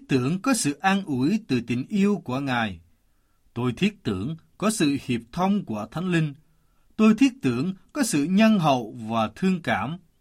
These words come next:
Anh em hãy làm cho tôi được vui mừng trọn vẹn bằng cách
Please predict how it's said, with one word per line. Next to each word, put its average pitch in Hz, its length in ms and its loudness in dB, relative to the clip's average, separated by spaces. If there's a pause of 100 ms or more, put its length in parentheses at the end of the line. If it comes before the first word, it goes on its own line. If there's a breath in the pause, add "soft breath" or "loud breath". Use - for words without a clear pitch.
(640)
Anh 151 180 -4
em 151 240 -2
hãy 117 180 -6
làm 123 260 2
cho 196 120 -4
tôi 208 260 4
được 139 240 -2
vui 226 200 4
mừng 151 320 2
trọn 120 320 -2
vẹn 104 300 -4 (640)
bằng 123 240 -6
cách 214 180 -4